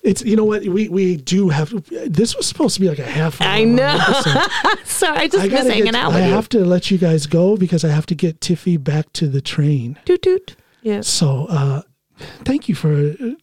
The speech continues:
Speaker 2: Thank
Speaker 1: you
Speaker 2: you
Speaker 1: for
Speaker 2: for
Speaker 1: doing
Speaker 2: having
Speaker 1: this.
Speaker 2: me again. I love coming here and chatting with
Speaker 1: Ah.
Speaker 2: you. I could chat with you all day about all kinds of nonsensical bullshit.
Speaker 1: We
Speaker 2: And not only that, but we even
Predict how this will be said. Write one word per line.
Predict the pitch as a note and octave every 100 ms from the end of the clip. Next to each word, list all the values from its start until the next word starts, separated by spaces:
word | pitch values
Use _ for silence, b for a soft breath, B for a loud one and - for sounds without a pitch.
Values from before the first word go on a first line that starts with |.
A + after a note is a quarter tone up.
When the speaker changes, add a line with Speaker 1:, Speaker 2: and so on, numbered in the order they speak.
| -
Speaker 2:
Thank | A4+ A4
Speaker 1:
you |
Speaker 2:
you | A4
Speaker 1:
for |
Speaker 2:
for | A4
Speaker 1:
doing | F#4+
Speaker 2:
having | F#4+ G4
Speaker 1:
this. | F#4+
Speaker 2:
me | F#4 F#4+
again. | - F4 F4+ D#4+
I | C#4+
love | C#4 D4 D4+ -
coming | C4+ A#3 G3+
here | G3+
and | F#3
chatting | F#3 G3 C#3+
with | E3+
Speaker 1:
Ah. |
Speaker 2:
you. | F#3
I | G#3
could | C4+
chat | - C4+
with | -
you | A#3 A3+
all | -
day | B3 A#3+
about | A3 G3 F#3 -
all | G#3+ A#3
kinds | A#3 G#3+
of | F#3+
nonsensical | F3 E3 D#3 C3+ G3
bullshit. | E3 C#3+ C3 C#3
Speaker 1:
We | F#3 G3+
Speaker 2:
And | C#4
not |
only | D4+ C#4
that, | C#4 D4 -
but | A3+
we | A#3+
even | C4+ A#3+ A#3